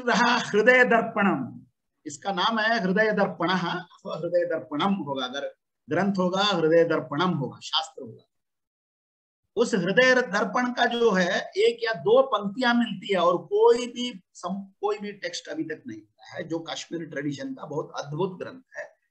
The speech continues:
इसको कहा गया है, कई जगह कोट भी किया। हो सकता है आपका जो संग्रह है, इसको एक एक को बारीकी से देखा जाए, क्योंकि शारदा ग्रंथ को देखना ही बहुत बड़-, कठिन काम है,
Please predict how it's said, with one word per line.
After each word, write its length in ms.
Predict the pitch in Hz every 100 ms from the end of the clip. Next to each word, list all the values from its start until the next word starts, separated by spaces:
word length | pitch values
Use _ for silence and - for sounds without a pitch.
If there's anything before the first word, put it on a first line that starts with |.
| -
इसको 280 | 143 - 220
कहा 300 | 214 - 147
गया 220 | 127 139
है, 200 | 143 185 -
कई 180 | 139
जगह 180 | 143 147
कोट 280 | 160 - 120
भी 140 | -
किया। 200 | - _ _ _ _ _ _ _ _ _ _ _ _ _ _ -
हो 80 | 220
सकता 280 | 240 - 226
है 60 | -
आपका 380 | 170 185 -
जो 160 | 220 226
संग्रह 460 | - 175 175 208 196
है, 380 | 196 202 - - _ _ _ -
इसको 320 | 196 - 240
एक 320 | 247 190 202
एक 200 | 226 214 -
को 80 | 208
बारीकी 460 | 160 175 202 233
से 160 | 202 208
देखा 380 | 151 160 190 214
जाए, 340 | 175 156 -
क्योंकि 260 | - 180 202
शारदा 460 | - 165 180 202 214
ग्रंथ 300 | 185 190 196
को 100 | 214
देखना 380 | 202 165 165 185
ही 160 | 208 240
बहुत 300 | 220 202 208
बड़-, 440 | 185 185 _ _
कठिन 280 | 220 190 247
काम 300 | - 151 143
है, 160 | 120